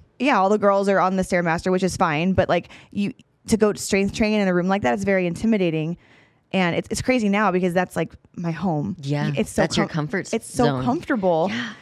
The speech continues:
Speaker 1: And I actually feel like a badass when I walk in and I'm the only girl in the gym. It's, like, flipped the script.
Speaker 2: Mm-hmm.
Speaker 1: But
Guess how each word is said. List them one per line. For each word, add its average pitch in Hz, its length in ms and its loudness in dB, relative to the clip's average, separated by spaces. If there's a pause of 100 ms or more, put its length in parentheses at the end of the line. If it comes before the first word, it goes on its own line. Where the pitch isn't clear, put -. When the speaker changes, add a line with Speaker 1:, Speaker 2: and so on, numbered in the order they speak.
(140)
Speaker 1:
And 220 240 2
I 220 160 2
actually 220 260 -2
feel 226 120 -2
like 202 100 2
a 190 60 -2
badass 202 480 2
when 202 80 0
I 185 80 2
walk 180 320 0
in 185 80 2
and 180 100 0
I'm 170 140 -2
the 175 100 -4
only 175 220 -4
girl 156 180 -2
in 156 60 -4
the 151 80 -4
gym. 165 180 -4
It's, 143 160 -6
like, 165 160 -2
flipped - 480 -4
the 196 80 -2
script. - 400 -4
Speaker 2:
Mm-hmm. 143 340 -2 (300)
Speaker 1:
But 185 320 0